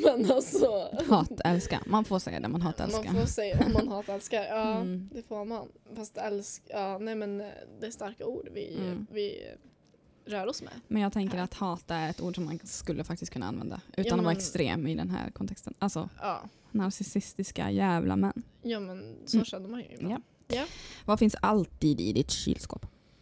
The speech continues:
Speaker 1: Ehm, <laughs> kvarg.
Speaker 2: Kvarg.
Speaker 1: Vad tråkigt. Ehm.
Speaker 2: Gymshark.
Speaker 1: <laughs> Eh, nej.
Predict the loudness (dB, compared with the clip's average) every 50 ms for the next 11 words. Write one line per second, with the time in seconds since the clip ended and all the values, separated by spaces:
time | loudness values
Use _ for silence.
0 | -20 -20 -20 -20 -20 -20 -20 -20 -20 -20 -20 -20 -20 -20 -20 -20 -20 -20 -20 -14
1 | -14 -16 -16 -16 _ _ _ _ -14 -10 -8 -6 -6 -4 -4 -4 -4 -4 -2 -2
2 | -2 -2 -2 -2 -2 -2 -2 -2 -2 -4 -4 -4 -6 -6 -6 -8 -10 -12 -12 -8
3 | -8 -8 -8 -8 -10 -10 -8 -8 -8 -8 -10 -18 -20 -20 -20 -20 -20 -20 -14 -10
4 | -8 -8 -8 -8 -10 -10 -10 -12 -14 -14 -16 -20 -20 -20 -20 -18 -12 -10 -6 -4
5 | -4 -4 -4 -4 -6 -8 -8 -8 -10 -10 -10 -10 -8 -8 -8 -10 -12 -12 -10 -8
6 | -8 -8 -10 -18 -20 -18 -18 -16 -16 -18 -18 -20 -18 -14 -12 -12 -12 -12 _ _
7 | -10 -8 -8 -6 -6 -6 -6 -6 -6 -6 -6 -8 -8 -10 -10 -12 -14 -14 -16 -16
8 | -16 -18 -18 -16 -18 -18 -12 -8 -6 -2 2 4 4 4 4 2 2 0 0 0
9 | -2 -4 -6 -10 -16 -20 -20 -20 -20 -20 -18 -10 -10 -8 -8 -8 -10 -12 -14 -16
10 | -16 -12 -6 -4 -4 -4 -4 -6 -4 -4 -4 -2 -2 -2 -2 -2 -2 -2 -2 -4
11 | -6 -8 -8 -8 -8 -8 -10 -12 -12 -12 -12 -12 -14 -16 -16 -16 -20 -16 -8 -4
12 | -2 0 2 2 2 2 0 0 -2 -2 -2 -2 0 0 0 -2 -4 -4 -6